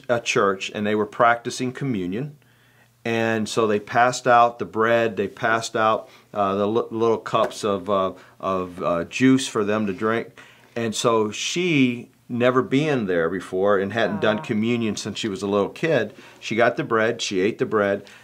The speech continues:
Speaker 1: she got the cup, she drank the cup, and she's sitting there, and she looks around,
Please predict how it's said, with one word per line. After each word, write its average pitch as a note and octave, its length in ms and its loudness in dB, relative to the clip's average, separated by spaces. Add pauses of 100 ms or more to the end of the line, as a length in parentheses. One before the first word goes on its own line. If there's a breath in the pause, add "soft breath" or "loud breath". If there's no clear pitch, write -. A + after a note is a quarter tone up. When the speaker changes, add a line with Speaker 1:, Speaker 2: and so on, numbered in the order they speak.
(140 loud breath)
Speaker 1:
she - 120 -8
got G#2+ 180 2
the A2+ 80 -4
cup, - 280 0
she F#2+ 120 -10
drank G#2+ 280 0
the A#2+ 80 -6
cup, G2+ 340 0
and G#2+ 140 -12
she's B2 200 -4
sitting - 260 -2
there, G#2 220 -4
and G#2 100 -6
she G#2 120 -6
looks A#2+ 260 0
around, A#2 480 2